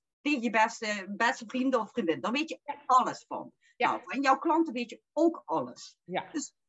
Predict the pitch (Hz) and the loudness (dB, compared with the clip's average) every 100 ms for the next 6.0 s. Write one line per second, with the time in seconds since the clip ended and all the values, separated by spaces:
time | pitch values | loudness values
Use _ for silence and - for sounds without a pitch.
0 | _ _ - 508 508 - 427 339 349 269 | _ _ 0 4 4 4 4 6 6 2
1 | 208 381 - 320 262 240 214 277 - - | 2 -2 -4 2 2 2 0 -4 -6 -4
2 | 359 381 403 - 339 220 170 285 240 262 | -2 -2 -6 0 2 4 4 2 0 -4
3 | 262 226 208 190 165 170 - _ _ 285 | -6 -10 -10 -10 -8 -8 -10 _ _ 0
4 | 349 359 240 208 208 165 151 156 151 151 | 2 4 2 2 -2 -2 -2 -2 -6 -6
5 | - _ 262 311 349 - 247 208 294 277 | -8 _ 0 2 2 0 -2 0 0 -4